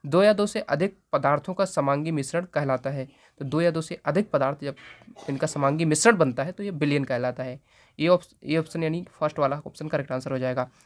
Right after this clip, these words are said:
मोमबत्ती का जलना है, तो मोमबत्ती का जलना क्या है? केवल रासायनिक परिवर्तन। ठीक है, तो बी ऑप्शन इसमें हो जाएगा। मैग्नीशियम क्लोराइड का सूत्र क्या है? तो मैग्नीशियम क्लोराइड का सूत्र है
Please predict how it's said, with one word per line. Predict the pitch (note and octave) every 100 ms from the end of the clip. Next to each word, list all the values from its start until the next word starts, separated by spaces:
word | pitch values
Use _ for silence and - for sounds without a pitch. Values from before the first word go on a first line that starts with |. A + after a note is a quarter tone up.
| _
मोमबत्ती | D3+ F3+ G3+ A3 A3+
का | G#3+ F3+
जलना | C#3+ C#3 C#3+
है, | C#3 D#3 C3 _ _
तो | D3+
मोमबत्ती | C#3+ C#3+ D#3+ - G3
का | - D3
जलना | C3+ C3+ D#3 D#3
क्या | C#3 C3+
है? | C3+ B2 - - _ -
केवल | D#3 D#3+
रासायनिक | C3 B2+ - C3+ C3
परिवर्तन। | C3+ C3+ C3 - D3+ - - - _ _ _ _ _ _ _ _ _ _ _ _ _ _ _
ठीक | F3 E3+
है, |
तो | D#3+
बी | C3 D3+
ऑप्शन | D3+ -
इसमें | C#3 C#3+ C#3+
हो | C3+
जाएगा। | C3+ C3 B2 _ - -
मैग्नीशियम | C#3+ D#3 F#3 G#3 G#3+ - G#3+ G#3 -
क्लोराइड | D3 C#3+ D3 D#3+
का | - D#3+
सूत्र | - C#3 B2 B2
क्या | C#3
है? | D3 - _
तो | C3+
मैग्नीशियम | C3+ C#3+ D#3 D#3
क्लोराइड | C#3 C3 C3 C3+
का | C#3
सूत्र | - C3
है | F3+